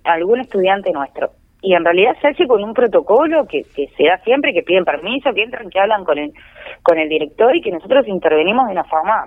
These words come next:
pacífica. El código del adolescente dice que, que,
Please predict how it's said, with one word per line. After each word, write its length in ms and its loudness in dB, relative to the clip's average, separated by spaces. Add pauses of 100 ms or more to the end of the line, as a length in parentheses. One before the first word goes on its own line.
(160)
pacífica. 560 -2
El 200 -12
código 300 0
del 140 -6
adolescente 440 -2
dice 280 -6
que, 220 -6 (440)
que, 140 -2